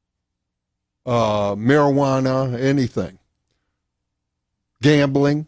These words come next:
we've seen gambling now be legalized nationally. Is it harmful to the general public? What's more harmful to the general public, illegal drugs or legal drugs?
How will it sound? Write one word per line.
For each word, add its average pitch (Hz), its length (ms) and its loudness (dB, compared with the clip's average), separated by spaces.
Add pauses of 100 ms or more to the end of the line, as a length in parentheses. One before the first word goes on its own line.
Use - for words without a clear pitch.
we've 127 220 2
seen 139 300 0
gambling 131 560 2
now 123 200 2
be 120 200 0
legalized 117 600 0
nationally. 110 680 -2 (2500)
Is 160 180 2
it 147 120 2
harmful 190 460 0
to 175 160 0
the 139 140 0
general 131 420 -2
public? 104 440 -4
What's 190 400 -2
more 190 320 0
harmful 151 540 -2
to 131 200 -2
the 120 160 0
general 135 480 0
public, 104 560 -4 (380)
illegal 151 540 2
drugs 240 640 -2 (1080)
or 131 160 0
legal 120 360 0
drugs? 87 520 -10